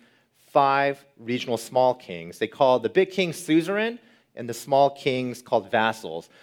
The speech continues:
And the relationship is very common back then. Basically, when the bigger king would conquer the smaller king, they would come out with a contract and saying, "Okay,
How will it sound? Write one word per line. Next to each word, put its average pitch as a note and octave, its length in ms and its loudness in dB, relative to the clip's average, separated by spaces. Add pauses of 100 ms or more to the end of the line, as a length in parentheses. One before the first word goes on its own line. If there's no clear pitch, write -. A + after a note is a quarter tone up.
(160)
And D#3 100 -2
the F#3 40 2
relationship A3 600 2
is B2+ 120 -4
very C#3+ 240 2
common C3+ 340 0
back F#2+ 260 -4
then. G2 220 -4
Basically, C#3 580 -2
when A2+ 380 -4
the A2+ 80 -4
bigger D#3+ 300 0
king B2+ 340 -6
would A2+ 180 -2
conquer A2 340 -2
the G2+ 80 -8
smaller C3+ 360 0
king, G2+ 380 -8 (400)
they A2 120 -2
would A2 140 -2
come D#3 260 -2
out D#3+ 300 2
with A#2+ 240 0
a A2+ 60 -2
contract A2+ 540 -2
and A2+ 100 -12
saying, G2+ 360 -6
"Okay, F#2 440 -6